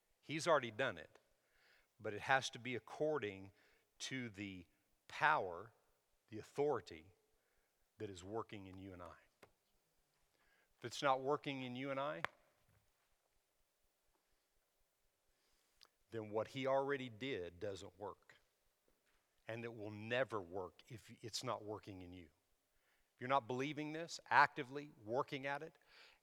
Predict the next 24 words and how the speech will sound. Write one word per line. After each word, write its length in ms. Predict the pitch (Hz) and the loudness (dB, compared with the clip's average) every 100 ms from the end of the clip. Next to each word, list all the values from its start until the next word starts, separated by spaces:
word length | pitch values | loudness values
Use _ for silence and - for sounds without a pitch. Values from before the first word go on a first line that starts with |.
| 127 | 8
actively 460 | 143 - 127 143 | 8 8 -4 -4
getting 340 | 117 127 139 135 | -2 -2 -2 -4
to 120 | 120 | -6
the 120 | 113 | -6
root 340 | 101 120 131 | -2 -2 -2
of 140 | 123 107 | -4 -6
issues 580 | 123 - 143 135 - - - | -6 -4 -6 -6 -8 -10 -8
within 280 | 110 123 | -4 -2
yourself 500 | 120 117 - 131 131 | -2 -2 2 2 2
on 140 | 117 110 | -2 -6
a 40 | |
day-to-day 440 | 104 127 113 120 120 | -2 -2 -2 -2 2
basis 560 | 123 127 156 156 - - - | 0 0 -6 -8 -10 -10 -6
for 100 | 131 | -4
the 100 | 107 | 0
rest 380 | 113 123 - | 2 2 0
of 80 | 135 | -4
your 180 | 110 117 | -2 0
life, 460 | 104 117 160 - - _ - - - | 4 4 2 -12 -18 _ -20 -20 -12
not 260 | 113 127 135 | 6 8 8
until, 480 | 151 - 147 139 127 | 4 2 4 4 2
you 140 | 131 | 0
know, 100 | 123 | 0
you, 300 | 120 113 110 | 0 -2 -6